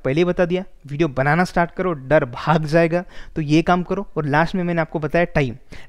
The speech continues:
टाइम भैया बहुत इंपॉर्टेंट है, टाइम का सही यूज़ करना है, टाइम के साथ चीज़ें ठीक नहीं होती, टाइम का सही यूज़ करो। अभी आपके पास पैसा नहीं है तो कोई बात नहीं, आगे जाके पैसा आएंगे, लेकिन अभी टाइम वेस्ट कर रहे हो तो आगे जाके टाइम नहीं मिलेगा, ठीक है ना?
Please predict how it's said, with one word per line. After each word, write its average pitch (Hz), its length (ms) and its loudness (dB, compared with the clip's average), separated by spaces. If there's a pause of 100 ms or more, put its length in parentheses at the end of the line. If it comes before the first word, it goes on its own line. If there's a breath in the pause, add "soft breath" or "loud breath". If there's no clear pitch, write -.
टाइम 170 220 2
भैया 175 180 2
बहुत 147 260 -2
इंपॉर्टेंट 156 420 -2
है, 165 160 -4
टाइम 165 180 4
का 190 120 0
सही 185 340 2
यूज़ 190 220 2
करना 117 260 -6
है, - 60 -14 (340 loud breath)
टाइम 156 160 4
के 185 120 0
साथ 185 180 4 (340)
चीज़ें 170 260 0
ठीक 170 160 2
नहीं 170 160 2
होती, 127 220 -2
टाइम 143 260 0
का 156 100 0
सही 156 240 -4
यूज़ 185 180 -2
करो। 175 220 0 (320 loud breath)
अभी 151 160 2
आपके 175 200 2
पास 185 180 -2
पैसा 170 300 2
नहीं 180 140 0
है 185 60 -2
तो 185 80 -2
कोई 185 180 -2
बात 175 240 0
नहीं, 165 80 0
आगे 156 200 0
जाके 165 180 -2
पैसा 151 360 -2
आएंगे, 165 400 2 (240 loud breath)
लेकिन 160 180 -2 (160)
अभी 156 240 0
टाइम 208 240 2
वेस्ट 180 220 0
कर 147 120 0
रहे 139 160 0
हो 104 100 -4
तो 151 120 0
आगे 147 220 2
जाके 156 160 0
टाइम 147 220 -2
नहीं 151 240 -4
मिलेगा, 135 560 0 (580 soft breath)
ठीक 165 160 0
है 180 80 4
ना? 180 160 2